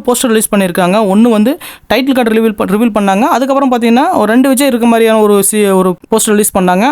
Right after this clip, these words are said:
அதுக்கப்புறமா இப்போ மூணாவதா இந்த மாதிரி எல்லா ஆக்டர்ஸ் இருக்க மாதிரியான ஒரு போஸ்டர் ரிலீஸ் பண்ணியிருக்காங்க. இதுல இருந்து ஒரு ஒன்லைன் ஸ்டோரி வந்து நம்மளால கிரியேட் பண்ண முடியும். அது என்னன்னா, இந்த ப-, இந்த போஸ்டர்ல பாத்தீங்கன்னா விஜய் வந்து ஒரு மிடில் ஏஜ் பர்சனா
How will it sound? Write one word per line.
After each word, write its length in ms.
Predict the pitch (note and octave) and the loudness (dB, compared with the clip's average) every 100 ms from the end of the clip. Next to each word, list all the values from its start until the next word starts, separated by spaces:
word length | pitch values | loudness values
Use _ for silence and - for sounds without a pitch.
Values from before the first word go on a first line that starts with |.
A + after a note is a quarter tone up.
| - | -2
அதுக்கப்புறமா 400 | B3 C#4+ B3 C4+ | -2 -2 0 0
இப்போ 260 | A#3+ - C4 | 0 -2 0
மூணாவதா 520 | G#3 C4+ C4+ G#3 C4 D4 | 2 2 2 0 -2 0
இந்த 300 | F#3 C#4 D4+ | 2 2 4
மாதிரி 280 | C#4 C4 B3+ | 2 0 0
எல்லா 260 | A#3 C4 | 0 0
ஆக்டர்ஸ் 480 | B3 B3 A#3+ B3+ - | 0 0 -2 -4 -2
இருக்க 160 | A3+ A3+ | -2 0
மாதிரியான 400 | G#3+ G#3 G#3+ A#3+ | 0 2 2 2
ஒரு 140 | A3+ G#3+ | 0 0
போஸ்டர் 260 | G#3 G#3 | -2 0
ரிலீஸ் 200 | F#3+ F#3+ F#3+ | 0 0 -2
பண்ணியிருக்காங்க. 420 | F#3 F3+ F3 F3 D4 - A#3+ | -2 -2 0 0 -2 -2 0
இதுல 160 | D#4+ D#4 | 2 2
இருந்து 420 | C4 C#4+ G3 F#3+ | 2 0 0 2
ஒரு 160 | B3 D4+ A#3 | 2 2 0
ஒன்லைன் 300 | B3+ C#4+ C#4 B3+ - | 2 2 2 2 0
ஸ்டோரி 240 | G#3 G#3 | 0 0
வந்து 160 | A#3 A3 | 0 0
நம்மளால 260 | G#3 A3 A3+ | 0 0 0
கிரியேட் 200 | G#3+ G#3+ | -2 -2
பண்ண 160 | G3+ G3 | -2 -2
முடியும். 340 | F3 E3+ F#3+ | 0 0 0
அது 240 | D#3+ A#3 G#3+ | 0 0 2
என்னன்னா, 340 | A3 E3 G3+ F4 - - | 0 0 0 -2 -8 -4
இந்த 380 | F#3 D4+ D#4 D4 | 2 4 2 0
ப-, 180 | A#3+ | 0
இந்த 260 | A#3 C4+ C4+ | 2 2 0
போஸ்டர்ல 320 | C4+ D4 C4+ A#3+ | -2 -2 -2 0
பாத்தீங்கன்னா 400 | G#3+ G#3+ G3+ A#3 | -2 0 0 0
விஜய் 260 | G3+ G#3+ C4 | 0 0 2
வந்து 240 | G#3+ A3 | 2 2
ஒரு 140 | A#3+ F#3+ | 2 2
மிடில் 260 | F#3+ B3+ | 2 2
ஏஜ் 180 | B3 G3+ | 0 0
பர்சனா 280 | G#3 G3 G3 | -2 0 0